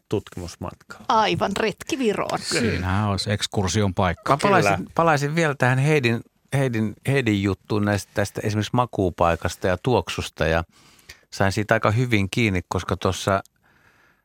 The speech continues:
Speaker 4: alkutalvesta olin Seurasaaressa retkellä ja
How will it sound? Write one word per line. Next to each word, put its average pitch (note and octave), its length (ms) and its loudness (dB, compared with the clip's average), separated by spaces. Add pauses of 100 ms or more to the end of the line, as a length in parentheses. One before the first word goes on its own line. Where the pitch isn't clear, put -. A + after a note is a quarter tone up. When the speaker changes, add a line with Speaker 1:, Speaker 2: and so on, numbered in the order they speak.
(140)
Speaker 4:
alkutalvesta G2 800 0
olin G2 220 0 (380)
Seurasaaressa F2 800 -2
retkellä D#2 600 -2
ja D2+ 180 -4